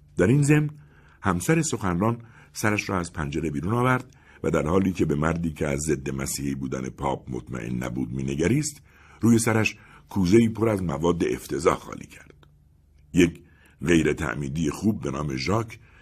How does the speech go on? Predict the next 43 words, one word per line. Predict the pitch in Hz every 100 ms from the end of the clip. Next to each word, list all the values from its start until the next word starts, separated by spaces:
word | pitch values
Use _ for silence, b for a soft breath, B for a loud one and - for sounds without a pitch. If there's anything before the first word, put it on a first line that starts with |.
| b
این | 110 104
رفتار | 76 - 90 90
بیرحمانه | 87 78 69 69 71 95
را | 85
که | -
با | 71 69
یکی | 71 85
از | 76
هم | 69 71
نوعانش | 69 57 65 65 -
می‌شد | 64 78 65 67
دید | 98 120 - b b b
و | 78
کاندید | 73 - 73 82 95
را | 82
با | 64 62
خود | 80 71
به | 55
خانه | - 58 58
برد. | - - - _ _ _ _ _ _ _ _
او | - 80
را | 71
شست | - 92 - - b b b b
و | 64
به | 62
او | 62 58
غذا | 60 58 55
داد. | - _ _ _ _ b b b b b b
دو | 185
سکه | - 101 - 101
نقره | 92 76 80
هم | 82 73
به |
او | 71 65
بخشید | 62 - 87 67 55 b b b -
و | 78
حتی | 87 92
تعهد | - 80 73 101 -
کرد | 90 87
به | 67
او | 82
کار | 85 120 104
بدهد. | - 76 -